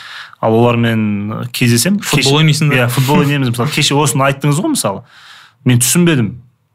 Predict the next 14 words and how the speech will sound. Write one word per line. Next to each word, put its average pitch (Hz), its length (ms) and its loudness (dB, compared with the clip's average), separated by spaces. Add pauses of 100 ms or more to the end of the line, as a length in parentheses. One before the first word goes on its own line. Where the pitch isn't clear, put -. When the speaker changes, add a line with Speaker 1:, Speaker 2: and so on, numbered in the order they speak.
(300)
Speaker 1:
Қалай? 123 340 0
Осыны 107 380 -4
бір 107 80 -6
қайтадан 120 400 -2
айтып 117 160 -8
жіберіңізші 127 240 -4
деген 117 160 -2
сияқты. 127 240 -2
Мүмкіндіктер 147 500 2
бар 131 160 2
деген 113 220 -2
сияқты. 117 400 -6 (480)
Жақсы 147 320 -2
да, - 80 -4